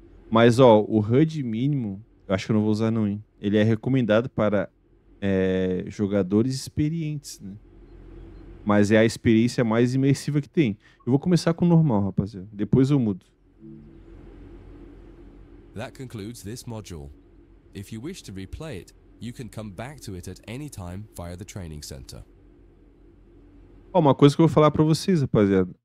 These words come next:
Speaker 1: É, parece que melhorou alguma coisa relacionada à performance, tá? Porque antes dava umas travadas. E agora não tá travando tanto, hein? Mas o trem não tá,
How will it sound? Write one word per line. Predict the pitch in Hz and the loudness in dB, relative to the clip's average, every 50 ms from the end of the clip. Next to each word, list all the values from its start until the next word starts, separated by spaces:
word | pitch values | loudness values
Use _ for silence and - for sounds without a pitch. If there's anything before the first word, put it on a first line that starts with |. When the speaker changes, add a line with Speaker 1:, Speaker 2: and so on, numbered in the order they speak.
| _ _ _ _ _ _ _ _ _ _ - | _ _ _ _ _ _ _ _ _ _ -2
Speaker 1:
É, | 104 98 98 95 | 2 4 4 4
parece | - - 123 123 117 107 101 104 113 - | 4 4 4 4 6 6 4 4 2 0
que | - - | -4 -2
melhorou | 131 127 123 120 120 120 120 | 0 2 4 4 6 6 6
alguma | 127 123 127 131 127 | 4 4 2 -2 -4
coisa | - - - 120 117 120 120 135 131 | -4 -6 -2 0 0 2 2 0 -2
relacionada | 117 131 127 123 127 - - - 117 117 117 120 123 127 123 120 120 _ - | -2 -2 -2 -2 -4 -6 -6 -6 -4 -4 -4 -4 -2 -2 -4 -4 -6 _ -10
à | 107 107 | -8 -6
performance, | 110 - 135 123 123 120 - 156 147 127 113 107 - | -2 0 2 2 2 2 2 2 2 2 0 -4 -6
tá? | - - 101 101 | -8 -10 -10 -10
Porque | - _ - 107 | -10 _ -6 -2
antes | 101 98 101 - - | -2 -2 -2 -4 -2
dava | 107 101 104 104 | 0 0 0 0
umas | 110 107 110 107 | -2 -4 -4 -4
travadas. | - - 110 107 104 98 92 87 90 98 113 123 127 - - _ _ _ _ _ _ _ _ _ _ _ _ _ _ _ _ _ _ _ _ _ _ _ _ _ _ _ _ _ _ _ _ _ _ _ _ _ _ _ _ _ _ - | -4 -2 0 2 2 2 0 0 -2 -2 -4 -8 -16 -18 -20 _ _ _ _ _ _ _ _ _ _ _ _ _ _ _ _ _ _ _ _ _ _ _ _ _ _ _ _ _ _ _ _ _ _ _ _ _ _ _ _ _ _ -10
E | 101 104 | -4 0
agora | 101 98 92 95 95 92 98 | 0 2 4 4 4 4 4
não | 98 104 107 | 2 2 0
tá | 107 - 113 | 0 -2 -2
travando | 110 - - 117 110 117 117 120 120 | -2 0 0 0 0 2 0 -2 -2
tanto, | - 147 139 127 113 - | -2 -2 -2 -2 -4 -6
hein? | 104 107 | -6 -4
Mas | 104 101 101 101 98 | -2 0 0 0 0
o | 107 | -2
trem | - - - 110 113 | -6 0 2 2 2
não | 120 131 131 | 2 0 -2
tá, | - - 135 139 143 143 | -2 0 0 0 0 0